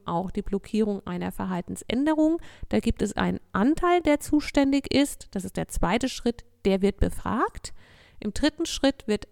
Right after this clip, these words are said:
Absicht von Verhalten getrennt und die gute Absicht gewürdigt. Im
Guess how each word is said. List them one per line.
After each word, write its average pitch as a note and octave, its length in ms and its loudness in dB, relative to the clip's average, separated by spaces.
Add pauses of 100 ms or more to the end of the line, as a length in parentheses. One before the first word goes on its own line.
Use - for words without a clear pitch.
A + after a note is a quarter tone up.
Absicht - 460 0
von G3+ 180 -2
Verhalten G#3 540 0
getrennt D4 480 -2
und A3+ 100 0
die G3+ 60 0
gute - 320 2
Absicht - 400 0
gewürdigt. C4+ 720 0 (400)
Im F#3+ 120 -8